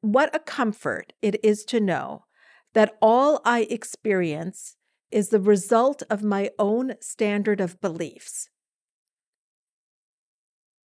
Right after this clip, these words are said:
Then sometimes I have to have a pause. Sometimes with the pauses, the, um, the clients wonder if the call dropped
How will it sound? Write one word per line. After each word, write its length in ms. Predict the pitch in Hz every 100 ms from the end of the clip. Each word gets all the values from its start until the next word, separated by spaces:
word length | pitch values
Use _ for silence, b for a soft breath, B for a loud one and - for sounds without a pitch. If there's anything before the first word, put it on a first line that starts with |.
| _ _ _ -
Then 140 | 180
sometimes 400 | 190 190 196 190
I 60 | 180
have 220 | 180 -
to 80 | 175
have 160 | 160
a 40 | 165
pause. 600 | - 151 151 - - _ b b b -
Sometimes 500 | 269 302 320 339 -
with 140 | 262 220
the 60 |
pauses, 760 | - - 147 156 247 262 269 - b b b
the, 240 | 226 208 196
um, 500 | 175 165 165 160 156 _ _ _ _ _ _ _ _ _ _ _ - _ b b b b b b
the 60 | 180
clients 420 | - 214 214 208
wonder 500 | 190 185 185 185 185 _
if 520 | 190 175 156 - - _ _
the 80 | 190
call 260 | - 185 180
dropped 600 | - 175 - - -